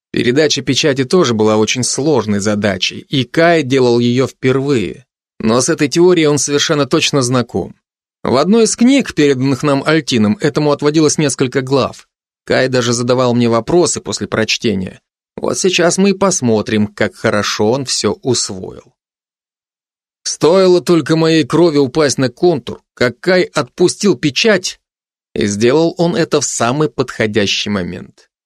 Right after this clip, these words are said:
Заточённые в печати духи было дёрнулись, но их тут же накрыло снова.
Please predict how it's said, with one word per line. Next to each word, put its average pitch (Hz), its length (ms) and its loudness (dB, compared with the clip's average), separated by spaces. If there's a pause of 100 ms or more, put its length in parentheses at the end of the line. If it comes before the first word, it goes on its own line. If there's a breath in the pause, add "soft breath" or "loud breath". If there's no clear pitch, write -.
(440)
Заточённые 143 760 0
в - 40 -12
печати 175 400 0
духи 180 280 0
было 160 200 2
дёрнулись, 160 640 2
но 143 80 0
их 143 180 0 (120)
тут 147 200 -2
же 127 120 -2
накрыло 120 420 0
снова. 76 540 -6